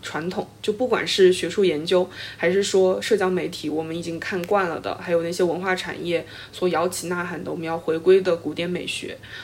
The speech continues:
我觉得这些都只是一个表象，其实有必要去追问的是，我们到底在召回怎样的古典？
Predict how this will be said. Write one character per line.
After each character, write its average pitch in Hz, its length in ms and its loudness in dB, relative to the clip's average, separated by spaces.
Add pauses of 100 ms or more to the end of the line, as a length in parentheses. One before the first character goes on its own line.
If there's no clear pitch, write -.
我 - 100 -6
觉 175 100 4
得 185 60 8
这 233 160 8
些 233 160 4
都 233 140 0
只 226 160 -8
是 185 240 2
一 170 60 -2
个 202 100 -2
表 214 240 0
象， 156 380 -4
其 - 160 -2
实 226 120 0
有 202 120 4
必 - 260 -4
要 208 180 4
去 190 140 -4
追 190 220 4
问 220 180 2
的 151 80 -2
是， - 400 -4
我 160 140 -2
们 156 280 -6
到 220 160 2
底 156 260 -6 (500)
在 196 180 4
召 190 240 4
回 175 220 -4
怎 - 200 -8
样 165 140 -8
的 165 60 -8
古 - 220 -10
典？ - 180 -10